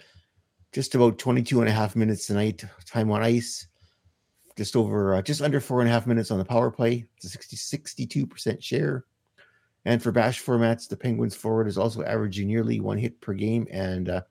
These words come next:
almost, uh, zero point seven one blocks per game this season, too, which is, uh,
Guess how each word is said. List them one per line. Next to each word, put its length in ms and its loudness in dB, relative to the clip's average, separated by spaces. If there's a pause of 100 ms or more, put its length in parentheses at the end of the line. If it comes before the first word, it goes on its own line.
(640)
almost, 420 0
uh, 240 4 (520)
zero 240 -2
point 220 0
seven 240 4
one 180 2
blocks 300 0
per 160 -4
game 300 0
this 120 -6
season, 320 -6
too, 140 -8
which 240 -6
is, 160 -6
uh, 160 -2